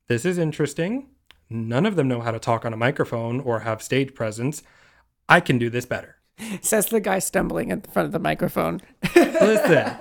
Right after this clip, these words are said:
Speaker 1: I just talk fast. <laughs> I just, I have one of those brains that works faster than my mouth does. So a lot of times the words, they're in there, they just don't come out right.
Speaker 2: Right.
Speaker 1: Or I'm just trying to search for a single word, and it doesn't always work.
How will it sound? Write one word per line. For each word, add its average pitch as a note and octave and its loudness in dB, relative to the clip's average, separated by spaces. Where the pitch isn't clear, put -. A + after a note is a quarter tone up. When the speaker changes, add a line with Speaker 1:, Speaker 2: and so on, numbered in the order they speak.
Speaker 1:
I E3+ 8
just A#3 -6
talk D3 0
fast. - -6
<laughs> - 0
I D3 8
just, F3+ -2
I D3+ 8
have F3 4
one F#3+ -2
of F#3+ -4
those G3 -2
brains C#3 2
that A#2 -8
works A#2 -2
faster C#3+ 4
than D#3+ 0
my F3 0
mouth C3+ 0
does. A#2+ 0
So A#2+ 2
a - 2
lot B2 4
of D3+ -2
times D3 2
the C3 -2
words, B2 0
they're C3+ 8
in B3+ 4
there, B2 0
they A#2+ -2
just C3+ -4
don't D#3 -2
come C3 0
out A#2+ -4
right. G2+ -12
Speaker 2:
Right. F2+ -10
Speaker 1:
Or C3+ 8
I'm E3 2
just D#3+ -8
trying D3+ 4
to C#3 -2
search C#3 0
for C3 2
a A#2+ 0
single A#2+ -2
word, - -6
and C3 8
it B2 0
doesn't C3+ 4
always B2 -4
work. - -14